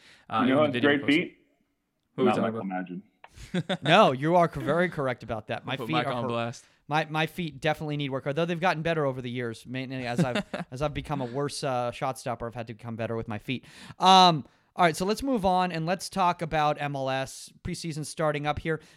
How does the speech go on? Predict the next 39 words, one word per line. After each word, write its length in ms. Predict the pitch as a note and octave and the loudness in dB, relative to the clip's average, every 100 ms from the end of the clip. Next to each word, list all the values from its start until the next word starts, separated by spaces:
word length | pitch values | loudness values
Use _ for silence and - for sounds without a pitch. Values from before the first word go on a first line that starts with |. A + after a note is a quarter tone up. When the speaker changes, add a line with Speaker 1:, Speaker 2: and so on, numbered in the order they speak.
| - | 0
Speaker 3:
Very 280 | E3+ D4+ F#3 | 4 4 4
interesting 460 | G3 G#3+ - F#3 | 2 0 -2 -2
move 320 | D3+ D#3+ F#3+ E3 | 0 0 0 -2
I 160 | C#3 D#3 | -2 0
didn't 180 | E3 D#3 | -2 -6
see 220 | - D#3+ | -8 -8
coming. 400 | E3 D#3 F#3+ F#3 | -6 -6 -6 -4
Uh, 180 | D3 C3 | -2 -2
Matt 300 | D3 F#3+ D#3+ | 0 0 -2
Reis, 400 | E3+ A3 - - - _ - | -6 -6 -10 -16 -20 _ -8
who 120 | D3+ | -4
was 240 | C#3+ C3+ | -4 -2
obviously, 640 | D#3 D3 D3 - D#3 C#3+ | 0 0 -4 -6 -6 -4
uh, 420 | C#3 C3 B2+ B2 A#2+ - _ | -4 -2 -2 -4 -6 -12 _
working 420 | C3 D3+ D#3 D3 | -8 -6 -6 -6
as 120 | C#3+ | -6
the 100 | C#3+ | -6
goalkeeper 340 | C3 C#3 D3 C3+ | -8 -8 -8 -8
coach 300 | D3+ C3+ - | -6 -6 -6
for 120 | C#3 | -10
the 120 | B2+ | -8
U 160 | B2+ C3 | -6 -6
S 100 | - | -6
men's 220 | B2+ B2+ | -10 -8
national 340 | B2 B2+ C#3 | -8 -8 -10
team. 220 | A#2+ D3 D3+ - _ _ - | -8 -8 -10 -18 _ _ -16
Before 300 | - C#3+ C3+ | -6 -2 0
that, 160 | D3 | 0
he 80 | C#3 | -2
was 80 | C3 | -6
with 100 | B2+ | -8
the 80 | B2+ | -6
L 120 | C3 | -6
A 60 | |
Galaxy 380 | B2 B2 C3 - | -4 -2 -4 -6
for 140 | C#3 B2 | -8 -8
a 40 | |
long 300 | B2 C3+ C#3 | -4 -4 -4
time. 320 | D3 C#3 E3 | -4 -4 -4